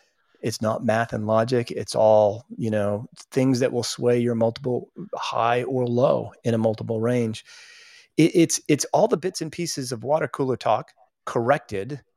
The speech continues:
into accurate information, all the little different websites and blogs that you need to go to and people that you talk to that exited their businesses. It's all in one place. It's corrected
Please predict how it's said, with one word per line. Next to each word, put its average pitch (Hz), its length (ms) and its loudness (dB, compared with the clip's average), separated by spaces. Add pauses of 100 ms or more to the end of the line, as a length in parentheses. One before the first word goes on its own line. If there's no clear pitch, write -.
into 120 480 -4
accurate 123 360 -4
information, 104 720 -6 (480)
all 135 160 4
the 131 100 -2
little 123 240 -2
different 117 420 -6 (480)
websites 127 460 -4
and 113 100 -8
blogs 120 300 2
that 135 140 -10
you 117 80 -10
need 117 160 -6
to 113 60 -8
go 110 240 -2
to 110 260 -8
and 104 200 -14 (120)
people 120 260 -8
that 120 100 -8
you - 80 -8
talk 110 240 -8
to 113 100 -10
that 110 200 -10
exited 110 360 -12
their 107 120 -8
businesses. 104 560 -10 (300)
It's 135 140 -6
all 170 180 8
in 151 120 2
one 131 140 0
place. 131 280 -2
It's - 140 -10
corrected 117 720 -6